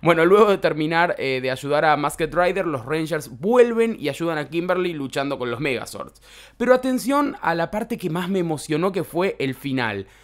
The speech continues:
Cuando sorpresivamente aparece el Rey Lexian, que no había aparecido en todo el episodio, advirtiéndole a Dex que su destino ahora está en la Tierra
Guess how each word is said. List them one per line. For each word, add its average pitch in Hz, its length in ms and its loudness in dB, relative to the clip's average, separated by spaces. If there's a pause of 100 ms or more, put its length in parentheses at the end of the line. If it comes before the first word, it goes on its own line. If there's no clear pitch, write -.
(400)
Cuando 220 240 2
sorpresivamente 254 680 0
aparece 226 500 2
el 151 80 2
Rey 156 200 0
Lexian, 170 480 -2
que 139 80 -4
no 131 80 -2
había 147 160 2
aparecido 139 380 -4
en 151 80 -4
todo 165 100 -2
el 170 80 0
episodio, 196 640 -2
advirtiéndole 160 640 -2
a 180 100 4
Dex 202 300 0
que 160 140 -8
su 156 140 -4
destino 180 580 -2
ahora 160 260 2
está - 140 -4
en 180 120 0
la 170 140 0
Tierra 180 460 0